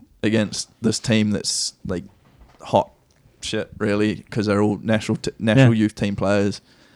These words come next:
Speaker 1: Um, and we're just a, a bunch of random guys from the South Island,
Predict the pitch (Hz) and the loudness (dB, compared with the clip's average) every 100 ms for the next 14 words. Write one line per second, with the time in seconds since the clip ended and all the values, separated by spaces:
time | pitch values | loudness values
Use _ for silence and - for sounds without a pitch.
0 | _ _ - 101 101 98 98 98 - _ | _ _ -4 -2 0 0 -2 -4 -8 _
1 | 104 101 101 104 101 101 107 98 98 - | -4 -2 0 -2 -2 -4 -2 -2 -4 -6
2 | 104 104 92 110 101 107 101 101 104 104 | -6 -6 -4 -6 -4 -4 -2 -2 0 0
3 | 98 - 104 104 101 107 104 104 104 104 | 0 0 -2 0 0 0 0 -2 -4 -8